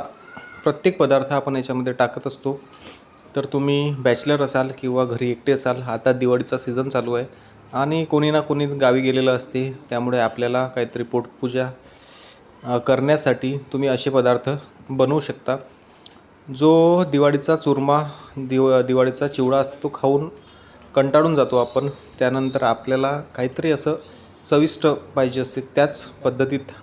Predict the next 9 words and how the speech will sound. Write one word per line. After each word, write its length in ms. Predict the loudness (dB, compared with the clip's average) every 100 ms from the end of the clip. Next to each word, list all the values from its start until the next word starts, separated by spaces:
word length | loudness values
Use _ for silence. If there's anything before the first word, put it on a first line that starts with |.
| -20 -20 -20 -20 -20 -20 -16 -8
असा 220 | 0 0
हा 280 | 2 0 -2 -8 -8
तुम्ही 160 | -4 -4
चुरमा 360 | 0 2 4 2
बनवू 240 | 2 -2
शकता, 380 | -4 -6 -4 -4
चिवडा 320 | 0 2 2
बनवू 220 | 2 -2
शकता. 360 | -4 -6 -4